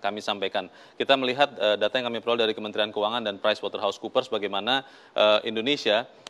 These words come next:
yang di era, eh, Orde, awal-awal Orde Baru hingga kemudian sekarang, eh, menikmati di awalnya adalah, eh, bonansa minyak atau migas. Tetapi kalau kita melihat, eh, revenue atau pendapatan dari minyak dan gas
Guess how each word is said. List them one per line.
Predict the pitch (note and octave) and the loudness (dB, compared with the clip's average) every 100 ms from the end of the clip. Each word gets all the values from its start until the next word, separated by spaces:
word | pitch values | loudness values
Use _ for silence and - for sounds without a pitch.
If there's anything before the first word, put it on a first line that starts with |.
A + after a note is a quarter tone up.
| A#2 | 0
yang | A2 A2 A2+ | 0 0 -6
di | A#2+ | -2
era, | A#2+ D3+ D3 - | 2 4 4 4
eh, | - G#2+ G#2+ - A2 | -2 -2 -2 0 -4
Orde, | G#2+ A2 G#2 G#2 | -2 0 0 2
awal-awal | A2 C#3 A#2+ A2+ | 4 4 4 2
Orde | G#2+ G#2 G#2+ | 0 -4 -2
Baru | G2+ G2 B2 | 0 0 -2
hingga | B2 A2 G#2 G2+ | -4 -6 0 -2
kemudian | - G#2 G2+ G2 | -2 -6 -6 -6
sekarang, | - F#2 A2 C3 - - - | -2 0 0 -4 -14 -20 -4
eh, | G2 G2 | 0 0
menikmati | A2 A2+ A#2 A2+ - C3 | 0 -6 -2 -4 -2 -6
di | A#2+ | 0
awalnya | G2 A2 A#2+ A#2+ G#2+ | 4 6 4 2 -4
adalah, | G2 G2+ A2+ A#2 G2 | -2 0 0 0 -2
eh, | G2 G2 - - - - | -2 -4 -10 -20 -14 -2
bonansa | A2+ A2+ B2 C3 - A#2+ | -2 0 -2 -2 0 0
minyak | G2+ A#2+ C#3 C3 - - - | 0 -4 0 0 -2 -20 -8
atau | G#2 A2 | -4 -4
migas. | A2+ G#2+ A2+ - - - - | -4 2 2 2 -14 -18 -6
Tetapi | A#2 C3 D#3+ | 0 2 4
kalau | C#3 | 2
kita | C3+ C3+ C3+ | 2 0 2
melihat, | C3+ D3 C#3+ | 2 2 0
eh, | - A#2 | 2 2
revenue | A#2 A#2 C#3 D3 | 4 0 -2 -2
atau | A2 A2+ | -2 -2
pendapatan | A2+ A2 A2 B2+ A2 | -2 0 0 -2 -2
dari | G#2 G#2 | -4 -4
minyak | G#2 A2+ A2 | -6 -4 -4
dan | G#2+ G#2 A2 | -2 -2 2
gas | C3+ - | 2 0